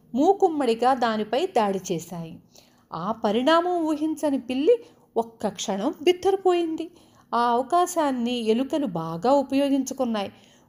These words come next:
కొన్ని ఎలుకలు పిల్లి తోకను, మరికొన్ని ఎలుకలు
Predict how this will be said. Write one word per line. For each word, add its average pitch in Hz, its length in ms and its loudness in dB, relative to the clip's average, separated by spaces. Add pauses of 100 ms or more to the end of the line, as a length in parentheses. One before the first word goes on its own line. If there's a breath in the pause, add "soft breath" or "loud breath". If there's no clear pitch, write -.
కొన్ని 359 300 0
ఎలుకలు 339 640 2
పిల్లి 294 240 0
తోకను, 294 500 0
మరికొన్ని 269 640 -2
ఎలుకలు 262 640 0